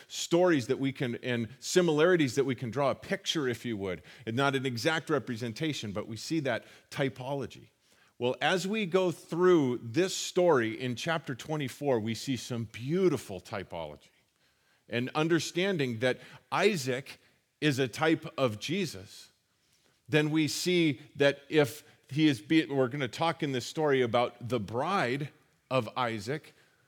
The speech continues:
who would that be a type of? The church, us as Christians. And as we see another aspect of this right here,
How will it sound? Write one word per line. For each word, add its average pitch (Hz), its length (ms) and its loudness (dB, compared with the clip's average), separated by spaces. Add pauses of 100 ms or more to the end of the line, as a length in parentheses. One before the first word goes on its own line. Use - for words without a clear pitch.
(100)
who 165 140 2
would 160 160 4
that 160 200 2
be 147 100 2
a 120 60 2
type 92 320 -10
of? - 140 -20 (960)
The 95 100 -20
church, - 580 -14 (400)
us 147 520 -6 (100)
as 113 160 -10
Christians. - 720 -14 (680)
And 143 160 2
as 156 240 4
we 143 120 4
see 175 220 2
another 160 340 6
aspect 175 580 2
of 143 160 4
this 139 240 -2
right 135 240 2
here, 196 400 4